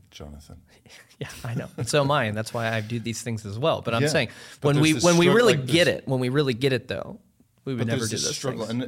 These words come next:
Speaker 1: and, and it needs to, we need to keep being reminded of what happens.
Speaker 2: Yeah.
Speaker 1: 'Cause after the chaos of a Sunday morning, which, by the way, you give some very helpful practical tips on how to
Speaker 2: Yeah, sure.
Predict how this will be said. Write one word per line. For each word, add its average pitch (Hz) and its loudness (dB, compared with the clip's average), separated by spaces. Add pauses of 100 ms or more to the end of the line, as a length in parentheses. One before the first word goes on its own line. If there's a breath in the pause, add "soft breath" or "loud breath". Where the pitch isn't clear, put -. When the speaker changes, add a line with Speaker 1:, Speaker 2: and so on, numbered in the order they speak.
Speaker 1:
and, - - (260)
and 113 -10
it 117 -8
needs 123 -6
to, 98 -4 (260)
we 110 -8
need 113 -6
to 110 -10
keep 107 -10 (240)
being 101 -8
reminded 92 -6 (500)
of 101 -18
what 95 -8
happens. - -12 (440)
Speaker 2:
Yeah. 131 -8 (280)
Speaker 1:
'Cause 113 -6
after 123 -2
the 104 -8
chaos 120 -2
of 101 -8
a 92 -10
Sunday 98 -6
morning, 90 -8 (120)
which, - -10 (320)
by 107 -4
the 101 -8
way, 95 -6
you 101 -8
give 110 -8
some 95 -12
very 104 -6
helpful 113 -8
practical 90 -10 (480 soft breath)
tips - -10
on 90 -10
how 98 -6
to 85 -6
Speaker 2:
Yeah, 170 -4
sure. - -12